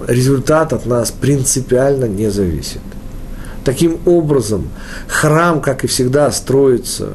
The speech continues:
в сердце своем, но из камней, и разделение труда сохраняется. Мы прилагаем усилия, Всевышний дарит нам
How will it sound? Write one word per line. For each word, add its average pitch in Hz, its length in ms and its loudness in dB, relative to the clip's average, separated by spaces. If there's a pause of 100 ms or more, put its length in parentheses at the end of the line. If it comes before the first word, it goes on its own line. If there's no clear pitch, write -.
в - 60 -6
сердце 165 540 2
своем, 147 480 2
но 147 260 0
из 143 200 -2
камней, 113 680 -2 (360)
и 147 80 4
разделение 143 600 4
труда 175 540 2 (160)
сохраняется. 151 1120 2
Мы 139 320 2
прилагаем 123 640 2
усилия, 185 640 2 (260)
Всевышний 151 540 2
дарит 120 400 2
нам 98 240 -4